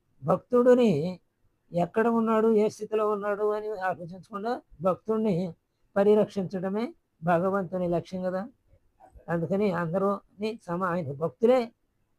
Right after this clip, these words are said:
ఇష్టం అంతే. ఆయన కులము, లేకపోతే ఆయన రంగు, ఆయన మిగతా అర్హతలు చూడడు. అలా ఆయన ఏ కులం, ఎక్కడ పుట్టినా, ఈ ప్రపంచంలోనే కాదు, పద్నాలుగు భువన భాండాల్లో భక్తుడు అనేవాడు ఎక్కడున్నా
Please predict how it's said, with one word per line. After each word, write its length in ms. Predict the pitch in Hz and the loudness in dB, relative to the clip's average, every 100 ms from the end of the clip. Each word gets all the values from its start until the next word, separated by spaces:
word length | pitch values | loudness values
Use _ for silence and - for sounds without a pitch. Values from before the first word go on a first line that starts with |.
| - | -8
ఇష్టం 240 | 180 - | -6 -2
అంతే. 400 | 196 170 185 160 - | -2 -2 -2 -2 -2
ఆయన 120 | 160 | -6
కులము, 540 | - 185 190 196 202 | -4 -2 0 0 0
లేకపోతే 420 | 190 175 175 175 180 | 0 -2 -4 -4 -4
ఆయన 160 | 170 | -4
రంగు, 460 | 170 180 175 180 190 | -4 -4 -6 -4 -2
ఆయన 220 | 180 170 165 _ _ _ | -2 -8 -12 _ _ _
మిగతా 440 | 175 185 185 170 156 - | -4 -2 0 0 -2 -4
అర్హతలు 500 | 185 170 208 175 175 165 | -2 -2 -4 -8 -8 -6
చూడడు. 240 | 165 170 - _ _ _ _ _ _ _ _ - _ _ _ _ _ _ _ _ _ - | -4 -4 -8 _ _ _ _ _ _ _ _ -20 _ _ _ _ _ _ _ _ _ -8
అలా 440 | 180 208 170 151 - _ 185 | 2 4 4 2 -6 _ -4
ఆయన 480 | 185 175 139 147 - _ _ 381 370 - 151 | -2 -2 -4 -8 -12 _ _ -20 -20 -14 -2
ఏ 240 | 175 190 | 2 2
కులం, 380 | 196 185 196 196 | 2 2 0 -2
ఎక్కడ 480 | 185 170 - 214 208 | -2 -6 -2 -2 0
పుట్టినా, 480 | 214 214 226 247 320 _ - | 0 0 0 -2 -4 _ -10
ఈ 60 | 185 | -6
ప్రపంచంలోనే 760 | 180 175 - - 214 214 208 | -2 -2 -2 -4 0 0 2
కాదు, 360 | 196 202 175 160 175 | 0 0 -2 -4 -2
పద్నాలుగు 420 | 175 196 202 208 | -2 -2 -2 -2
భువన 260 | 185 196 | -2 -4
భాండాల్లో 560 | 196 190 190 196 190 196 | -2 -4 -2 -4 -4 -6
భక్తుడు 400 | 170 180 190 190 | -6 -8 -6 -4
అనేవాడు 500 | 180 185 185 180 185 | -2 -2 -4 -4 -4
ఎక్కడున్నా 540 | 165 - 185 185 214 | -6 -8 -10 -6 -8